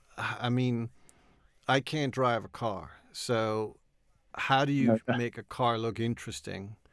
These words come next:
Speaker 2: <laughs> Yeah.
Speaker 1: And
Speaker 2: That's funny.
Speaker 1: so I
Speaker 2: I don't drive either. Isn't that funny? <laughs>
Speaker 1: And, and, and so the idea of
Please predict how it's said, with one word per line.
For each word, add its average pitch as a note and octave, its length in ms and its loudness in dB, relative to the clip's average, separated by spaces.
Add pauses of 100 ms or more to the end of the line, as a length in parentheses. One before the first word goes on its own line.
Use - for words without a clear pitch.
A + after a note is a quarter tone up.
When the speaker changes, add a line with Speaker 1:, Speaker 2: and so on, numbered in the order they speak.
Speaker 2:
<laughs> - 160 -14
Yeah. A2+ 200 2 (360)
Speaker 1:
And B2 240 2
Speaker 2:
That's - 80 -6
funny. E3+ 160 4
Speaker 1:
so B2 60 4
I - 60 6
Speaker 2:
I G3 40 2
don't F#3+ 180 -6
drive D#3+ 260 0
either. E3 300 -2 (140)
Isn't E3+ 180 0
that B2 160 0
funny? - 200 -10 (300)
<laughs> - 400 0
Speaker 1:
And, D3 340 4 (160)
and, C#3 460 0 (140)
and B2 220 0
so B2+ 640 2
the B2+ 180 0
idea C3 440 2
of A#2 320 -2